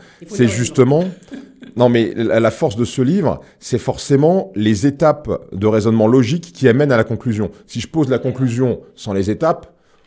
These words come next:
Speaker 2: on peut me dire, « Bon, ouais, tu me dis ça, mais qu'est-ce qui démontre que c'est vrai ou que c'est probable ? »
Speaker 1: Oui.
Speaker 2: Donc, le, les étapes sont extrêmement importantes. Néanmoins, effectivement, euh,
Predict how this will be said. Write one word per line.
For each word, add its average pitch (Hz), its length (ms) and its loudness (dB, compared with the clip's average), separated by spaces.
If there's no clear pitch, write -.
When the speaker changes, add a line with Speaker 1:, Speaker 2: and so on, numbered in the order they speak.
Speaker 2:
on 101 80 -4
peut 113 140 -2
me 113 80 0
dire, « 131 280 4
Bon, 101 300 0
ouais, 123 220 4
tu - 100 -10
me 101 60 -2
dis 98 120 -4
ça, 156 200 0
mais 117 160 -2
qu'est-ce 131 220 0
qui - 140 -10
démontre 117 380 0
que 117 100 -2
c'est 101 240 -4
vrai 104 380 0
ou 107 100 2
que - 80 -12
c'est - 120 -4
probable ? » 92 600 -4
Speaker 1:
Oui. - 60 -18
Speaker 2:
Donc, 85 200 -10
le, 85 320 -6
les 90 300 -2
étapes 165 440 -2
sont - 220 -10
extrêmement 101 520 -4
importantes. 90 460 -6
Néanmoins, 92 340 -2
effectivement, 127 720 -2
euh, 78 300 -2